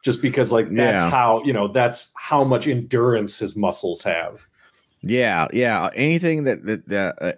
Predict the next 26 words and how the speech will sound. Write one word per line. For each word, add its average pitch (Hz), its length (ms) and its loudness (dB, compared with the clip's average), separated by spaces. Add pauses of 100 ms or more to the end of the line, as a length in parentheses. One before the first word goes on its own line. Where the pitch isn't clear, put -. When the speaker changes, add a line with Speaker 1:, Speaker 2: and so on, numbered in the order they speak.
(220)
Speaker 2:
anything 147 520 0
that's 113 280 0
like 104 320 0
the, 87 280 -2
the 92 140 -4
sort 110 300 -2
of 90 180 -4
leopard, 101 640 -2 (380)
uh, 82 380 0 (200)
situation, 95 1120 -2 (220)
I 113 120 2
think 95 300 0
he 113 180 -2
could, 92 280 -4 (100)
he 120 140 2
could 92 200 -4
do. 98 280 0
And 98 80 0
I 107 40 0
think 151 220 -2
that's 135 200 0
another 143 240 2
thing 127 180 0
about 104 300 -2
being, 110 220 -2
like, 101 320 -2